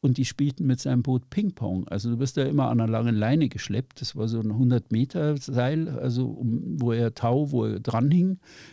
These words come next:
eine Schleppleine, eine lange. Und die spielten, also drei waren links, drei waren rechts und die schubsten sich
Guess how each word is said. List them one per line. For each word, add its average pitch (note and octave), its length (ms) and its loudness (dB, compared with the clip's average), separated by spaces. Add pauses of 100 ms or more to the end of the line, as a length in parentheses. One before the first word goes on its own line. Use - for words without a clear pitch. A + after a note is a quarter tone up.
eine B2 80 -6
Schleppleine, D#3+ 600 0
eine E3+ 140 2
lange. D#3 400 4 (520)
Und C3 180 4
die B2+ 60 2
spielten, D#3 480 0
also B2+ 180 2
drei B2+ 260 0
waren B2 180 4
links, E3 260 0
drei C3 260 2
waren A#2+ 180 4
rechts C#3 320 -2
und C3+ 180 0
die B2+ 60 0
schubsten - 540 -2
sich D#3 400 -4